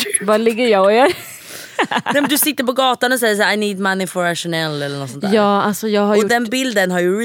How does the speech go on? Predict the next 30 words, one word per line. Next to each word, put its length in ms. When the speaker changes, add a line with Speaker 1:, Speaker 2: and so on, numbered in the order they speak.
Speaker 1:
repostats 460
av 100
så 440
många 440
där 100
folk 200
har 80
bara 100
gjort 120
om 120
texten. 460
Och 100
sen 120
var 100
det 60
väl 120
han 160
Usher 380
som 240
Speaker 2:
Ja, 340
Speaker 1:
repostade 240
den. 100
Speaker 2:
Usher. 360
Usher 220
la 120
upp 140
den 180
på 60
sin 160
Instagram. 540